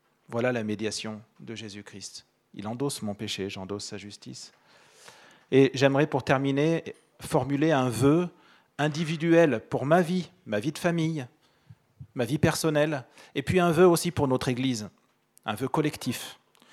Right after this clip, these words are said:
Et ce vœu, c'est un peu celui qui, euh, que l'apôtre Paul avait formulé à une église qui était installée dans un, une ville qui s'appelle Colosse. « Pour ce qui me concerne, loin de moi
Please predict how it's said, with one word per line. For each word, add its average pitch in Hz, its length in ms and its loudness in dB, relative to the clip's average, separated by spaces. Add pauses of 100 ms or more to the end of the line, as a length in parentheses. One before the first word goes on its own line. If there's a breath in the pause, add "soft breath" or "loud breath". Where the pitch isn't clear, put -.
(240 soft breath)
Et 123 80 -2
ce 151 160 0
vœu, 180 360 6 (800 soft breath)
c'est 131 380 0
un 131 120 -4
peu 165 160 -2
celui 156 440 -4
qui, 135 300 -2
euh, 117 240 2 (380)
que 127 100 -2
l'apôtre 131 400 2
Paul 160 340 8 (160)
avait 123 340 -2
formulé 139 680 0 (100)
à 107 440 -2 (280 soft breath)
une 117 140 -6
église 127 360 -2
qui 131 100 0
était 131 180 0
installée 123 360 0
dans 113 260 0
un, 101 240 -2
une 104 140 -4
ville 143 200 -2
qui - 80 -10
s'appelle 101 340 -2
Colosse. « 135 580 0 (1120)
Pour 135 140 -6
ce 165 100 0
qui 180 200 0
me 190 220 8
concerne, 147 680 0 (920)
loin 143 340 2
de 170 100 0
moi 160 540 2